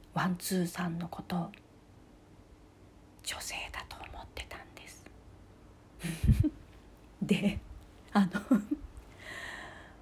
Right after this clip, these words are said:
ワンツーさんのライブのアーカイブを聞いて、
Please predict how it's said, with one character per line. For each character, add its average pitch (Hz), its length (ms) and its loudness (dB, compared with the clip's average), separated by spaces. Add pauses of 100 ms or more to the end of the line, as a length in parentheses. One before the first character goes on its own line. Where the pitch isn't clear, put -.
(120)
ワ 202 160 8
ン 202 80 10
ツ 208 120 4
ー 220 120 12
さ 180 180 4
ん 165 160 4
の 185 240 4 (560)
ラ 185 160 8
イ 202 100 8
ブ 202 140 8
の 196 240 6
ア 190 160 4
ー 196 80 0
カ 196 220 6
イ 185 60 6
ブ 160 200 -2
を 156 80 0
聞 170 300 -4
い - 20 -6
て、 180 340 0